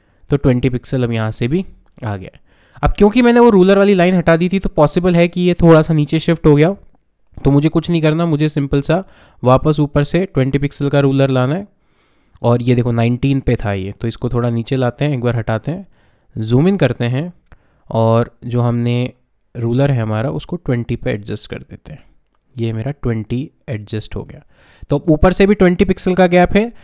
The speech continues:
और लेफ्ट साइड से भी ट्वेंटी पिक्सल का गैप है। तो अब मुझे सिर्फ इन दोनों रूलर के लाइंस के इस पॉइंट पे इसको लाके छोड़ना है। तो लेफ्ट से यहाँ से भी अब ट्वेंटी पिक्सल का गैप है और यहाँ से भी ट्वेंटी पिक्सल का गैप है।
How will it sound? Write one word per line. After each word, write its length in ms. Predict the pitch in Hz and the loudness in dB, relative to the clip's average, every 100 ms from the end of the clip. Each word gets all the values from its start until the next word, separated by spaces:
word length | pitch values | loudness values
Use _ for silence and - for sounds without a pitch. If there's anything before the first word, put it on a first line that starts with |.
| - - | -8 0
और 80 | 196 | 4
लेफ्ट 260 | 190 180 | 4 4
साइड 200 | - 175 | 2 2
से 100 | 170 | 2
भी 100 | 165 | 2
ट्वेंटी 260 | 156 139 139 | 2 2 0
पिक्सल 300 | 139 - 147 | -2 -2 0
का 80 | 143 | 2
गैप 260 | 135 135 | 2 2
है। 60 | 160 | 2
तो 120 | 170 | 2
अब 60 | 143 | 2
मुझे 280 | 131 143 | 2 0
सिर्फ 220 | 151 156 151 | 0 0 -2
इन 120 | 143 | 0
दोनों 300 | 127 127 143 | 2 2 2
रूलर 300 | 123 120 120 | 2 2 0
के 160 | - 156 196 - - 117 | 2 0 -2 -12 -8 0
लाइंस 320 | 120 143 143 | 2 0 0
के 160 | 147 175 - | -2 -2 -2
इस 220 | 143 135 - - _ | -4 -4 -6 -18 _
पॉइंट 280 | 160 127 135 | 2 2 2
पे 80 | 135 | 0
इसको 200 | - 131 | 0 -2
लाके 220 | 117 123 | -2 -6
छोड़ना 340 | - 120 123 | -8 -8 -6
है। 120 | 175 196 - - | -6 -8 -16 -8
तो 80 | 131 | -2
लेफ्ट 300 | 123 160 - | 2 2 2
से 120 | - | 0
यहाँ 300 | 156 127 139 | 2 2 2
से 140 | 151 170 | 2 2
भी 100 | 175 | 2
अब 80 | |
ट्वेंटी 280 | - 160 165 | 4 2 2
पिक्सल 280 | 165 - 170 | -4 -6 -4
का 120 | 170 | -2
गैप 280 | 160 156 156 | 0 -2 -2
है 40 | |
और 80 | 170 | -2
यहाँ 220 | 143 127 | -2 -4
से 120 | 131 139 | -4 -6
भी 80 | |
ट्वेंटी 260 | 139 120 120 | -8 -8 -10
पिक्सल 300 | 117 - 117 | -10 -8 -6
का 200 | 127 196 - _ _ | -4 -4 -8 _ _
गैप 280 | 113 104 | -6 -4
है। 80 | - | -6